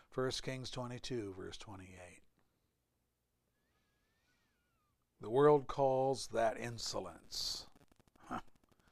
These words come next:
God calls it faithfulness. All who stand with the prophets may receive the same insults and persecution, but Jesus also taught,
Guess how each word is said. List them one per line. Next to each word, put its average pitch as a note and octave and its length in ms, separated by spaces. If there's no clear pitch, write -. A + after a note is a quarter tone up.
God A2 320
calls G2 420
it G#2+ 140
faithfulness. - 1120
All C#3+ 280
who D3+ 80
stand C#3+ 420
with C#3+ 160
the C#3 140
prophets C3+ 640
may B2+ 160
receive B2+ 680
the G2+ 100
same C3 380
insults B2 600
and G#2+ 140
persecution, A#2 840
but G2 140
Jesus A2+ 500
also B2+ 400
taught, G2 420